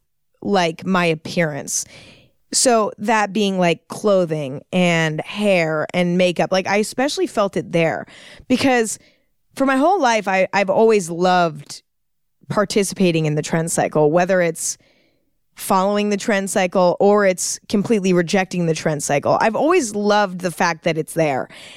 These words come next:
Um, and it's always fascinated me and excited me. And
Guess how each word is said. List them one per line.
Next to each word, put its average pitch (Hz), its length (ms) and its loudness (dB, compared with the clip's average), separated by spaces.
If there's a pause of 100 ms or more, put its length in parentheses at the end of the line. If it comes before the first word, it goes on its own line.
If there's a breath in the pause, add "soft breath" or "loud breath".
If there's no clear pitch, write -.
(180 loud breath)
Um, 196 300 2
and 208 100 -2
it's 214 180 0
always 233 240 2
fascinated 180 680 0
me 151 180 -2
and 170 140 0
excited 165 520 0
me. 139 240 -6 (580 loud breath)
And 190 600 0